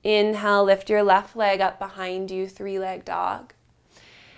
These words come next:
Exhale, step through, left foot next to left thumb. Make sure your ankle gets forward so it's below your left knee.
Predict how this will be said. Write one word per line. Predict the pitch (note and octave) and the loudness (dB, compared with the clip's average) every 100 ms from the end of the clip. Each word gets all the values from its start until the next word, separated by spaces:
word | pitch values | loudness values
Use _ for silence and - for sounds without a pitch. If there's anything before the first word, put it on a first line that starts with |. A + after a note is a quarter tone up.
| _ | _
Exhale, | A3+ G#3+ - - B3 A3 G#3+ | 2 2 -2 -4 2 2 2
step | - - G#3 G#3+ | -2 2 2 0
through, | - _ D#4+ E4 A3 F#3 A#3+ A3 | -14 _ -4 2 4 4 2 0
left | A#3 C4 - | 0 0 -6
foot | F4+ - | -6 -4
next | A#3+ A#3 | -6 -6
to | - | -6
left | A3+ G#3 G3+ - | 2 4 2 -2
thumb. | G3+ F#3+ G3 G3+ | 0 0 0 -4
Make | A3+ A3 - | -4 -4 -2
sure | A#3+ | -2
your | A#3+ C4+ G#3+ | 0 0 0
ankle | G#3+ A3 A3 | -4 -2 -2
gets | G3+ G3+ | -4 -6
forward | - - G#3 G#3+ G3 F3+ | -10 -2 0 2 -2 -4
so | G3 | -6
it's | F#3 - | -8 -6
below | G3+ G3 F#3 F#3 | -6 -2 -2 0
your | G3 F#3+ | -2 -4
left | F3+ F3+ - | -4 -6 -12
knee. | F#3+ F#3 F#3 | -14 -14 -14